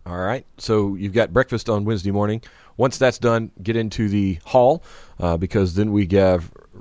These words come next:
reports from the E R L C, from Lifeway, from all the seminaries. And they're doing the seminary panel again where they're all together,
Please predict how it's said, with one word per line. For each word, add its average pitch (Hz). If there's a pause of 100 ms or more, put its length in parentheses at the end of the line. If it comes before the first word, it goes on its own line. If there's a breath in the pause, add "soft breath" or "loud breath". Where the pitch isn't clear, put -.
reports 95
from 101
the 87
E 117
R 104
L 90
C, 87
from 87
Lifeway, 92
from 95
all 113
the 104
seminaries. 90
And 107
they're 117
doing 147
the 120
seminary 120
panel 110
again 87
where 85
they're 85
all 92
together, 82